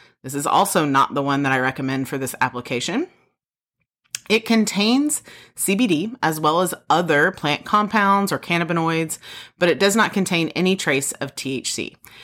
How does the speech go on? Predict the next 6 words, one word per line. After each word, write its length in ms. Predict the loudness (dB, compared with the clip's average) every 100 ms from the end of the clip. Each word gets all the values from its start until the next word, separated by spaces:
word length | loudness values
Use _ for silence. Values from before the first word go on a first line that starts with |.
| -20 _ _
This 280 | 0 0 2
is, 160 | 0 2
like, 220 | 0 2
your 100 | 0
second 720 | 2 0 -2 -4 -2 -2 -2
choice, 560 | -8 -8 -6 -4 -4